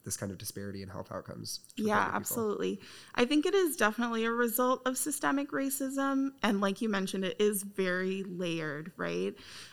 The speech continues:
Speaker 2: Um, so to start, there's a lot of distrust of the medical community in Black communities, um, th-, across the U S, um, which prevents them from accessing care in the way that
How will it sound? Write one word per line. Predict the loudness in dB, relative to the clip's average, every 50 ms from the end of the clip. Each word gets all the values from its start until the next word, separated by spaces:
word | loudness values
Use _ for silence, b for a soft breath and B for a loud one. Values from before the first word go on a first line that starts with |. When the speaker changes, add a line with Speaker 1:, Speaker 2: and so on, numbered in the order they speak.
| B
Speaker 2:
Um, | 6 6 8 8 6 4 2 2
so | 2 2 4 4 4 4 4
to | 2 0 0 0
start, | 0 2 4 4 4 4 4 2 -2
there's | 0 2 2 4 4 4
a | 4
lot | 6 6 6 6 6
of | 4 2 2 0 -4 -4
distrust | -2 0 0 0 2 2 2 2 2 0 -4 -8 -4 -2
of | 0 0 0 0
the | -2
medical | -2 0 0 -2 -2 -2 -2 -2 -2
community | -2 -2 0 0 2 2 0 0 -2 -4 -4 -2
in | 0 0 0 0 -2 -4 -8 -12 _ 2
Black | 2 2 2 2
communities, | 2 2 4 4 2 2 0 0 -2 -2 -2 -4 -6 B B B B B B B 2
um, | 4 4 4 2 0
th-, | -4 -10 -14 -2 -2
across | -2 2 4 4 4 4 4 2
the | 0 -2 2
U | 4 4 4
S, | 4 4 2 0 0 -2 -4 -6 -8 B B B B B B B B B B B 6
um, | 8 10 10 8 8 4 2 8
which | 8 8 8 8 4
prevents | 4 4 6 6 6 4 4 4 4
them | 4 4 4 4
from | 2 0 0 0
accessing | 2 2 2 2 2 0 -2 -2 0 -2 -2 -2
care | -2 -2 0 0 0 0
in | 0 -2 -2 -2
the | -2 -2
way | -2 -2 -2 0 0 0 0
that | 0 -2 -2 -2 -2 -4